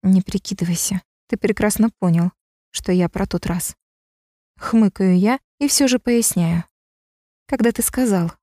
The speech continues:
что поможешь увидеться с мамой и отправишь своих людей проверить, нет ли у дома засады. Ну, понимаешь, Сонечка, мой человек не давал стопроцентной гарантии, что Ты знал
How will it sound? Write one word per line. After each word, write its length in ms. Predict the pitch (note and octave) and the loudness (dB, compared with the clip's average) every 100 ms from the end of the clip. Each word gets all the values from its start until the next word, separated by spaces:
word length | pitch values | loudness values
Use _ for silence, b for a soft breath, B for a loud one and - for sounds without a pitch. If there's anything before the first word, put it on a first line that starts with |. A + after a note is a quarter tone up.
| _ | _
что 220 | - - | -10 -8
поможешь 580 | - F#3+ G#3 A#3+ A3+ - | 0 2 4 2 0 -2
увидеться 440 | G#3+ G#3+ F#3 - G#3 | 0 2 0 -2 -4
с 100 | - | 0
мамой 360 | G3 E3+ F3+ - _ | 2 2 0 -6 _
и 80 | - | -2
отправишь 560 | G3+ - A3+ B3+ A3 - | -2 -2 -2 0 0 0
своих 360 | G3 F#3+ - | 0 0 0
людей 260 | A#3+ A3 F3 | 0 0 0
проверить, 560 | - G3 F3 F3+ - - _ | 0 0 0 0 -4 -12 _
нет 320 | G3 G#3 G3 | 2 4 2
ли 80 | G#3 | 0
у 80 | G3+ | 0
дома 260 | G3 F3+ F#3 | 2 2 2
засады. 460 | G3+ - F#3 F3 - _ _ _ _ _ _ _ _ - | 0 -2 -2 -4 -8 _ _ _ _ _ _ _ _ 0
Ну, 560 | G#3+ D4+ F4 F4 E4 D4 | 4 4 4 4 2 0
понимаешь, 500 | D4+ E4 A4+ C4+ - | 0 2 4 4 2
Сонечка, 720 | - F3 D#3+ C#3 - - - - _ _ - | 2 2 4 2 -2 -6 -10 -12 _ _ 0
мой 220 | G#3+ C#4+ | 2 2
человек 600 | - C4+ B3+ B3+ B3 - - | 2 4 4 4 0 -6 -2
не 160 | C4+ | 0
давал 400 | C4 D4 F3+ E3 | 4 4 4 2
стопроцентной 720 | - F3+ - F3+ - G#3 G#3+ F#3 | -2 -4 -2 -2 2 0 2 2
гарантии, 540 | E3+ F3 E3 E3+ E3 | 2 4 2 2 0
что 420 | - - F3+ F3 F3+ _ _ _ _ _ _ - | -2 0 2 2 0 _ _ _ _ _ _ 0
Ты 180 | A#3 G#3 | 2 6
знал 480 | G3 G3 G#3 A#3 | 6 6 4 2